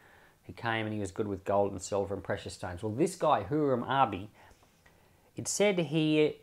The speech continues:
he, his mother was from Dan, but in the Second Kings seven fourteen, it says his mother was from Naphtali. So some sk-, skeptic pe-, skeptical people, they have said, "Oh, Bible discrepancy," you know,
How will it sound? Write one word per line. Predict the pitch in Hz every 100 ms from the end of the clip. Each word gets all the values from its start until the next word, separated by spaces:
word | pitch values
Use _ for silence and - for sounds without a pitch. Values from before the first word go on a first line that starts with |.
| -
he, | - 135 131 131 131
his | - 123
mother | 120 123 123
was | 113 107
from | - 107 98
Dan, | 98 131 123 87 107 165 _ _
but | 113
in | 110 110
the | 107 107 104 101 - _ _
Second | - 135 113
Kings | 123 110
seven | - 107
fourteen, | 95 110 120 110
it | 95
says | - 101
his | 104 95
mother | 104 101
was | 101 101 104
from | - 107 107 - _ -
Naphtali. | 95 107 - - 80 65 - _ - - - - - -
So | - 120
some | 110 127 120 120 - - _ _ _ _ -
sk-, | - - -
skeptic | - - 120 120 -
pe-, | 113 104
skeptical | - - 139 135 120
people, | 127 120 120 117
they | 113 107
have | 101
said, | - 92
"Oh, | 107 180 - - - _ _ _ _
Bible | 113 127 127 127
discrepancy," | 117 - 127 104 92 - 78
you | -
know, | 107 107 110